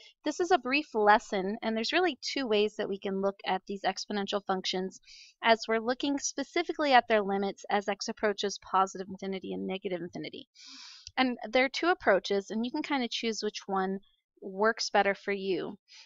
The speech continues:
And the first is graphical. In these examples we're going to see here, they're already graphed.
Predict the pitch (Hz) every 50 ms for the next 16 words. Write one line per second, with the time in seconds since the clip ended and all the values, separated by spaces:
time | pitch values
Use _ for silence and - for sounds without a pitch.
0 | 233 - - 240 254 262 277 277 - - 392 427 - - - 349 294 - - -
1 | 226 196 202 226 - - 208 - - - - - _ _ _ _ _ _ _ _
2 | _ _ _ _ _ _ _ - - - 269 277 277 302 330 339 381 349 - 320
3 | 277 269 - 277 262 - 269 262 247 240 240 240 - - 233 220 208 - 233 233
4 | 247 254 240 226 220 - - 226 226 226 220 226 226 233 226 208 - 214 208 220
5 | 220 208 185 185 196 - - -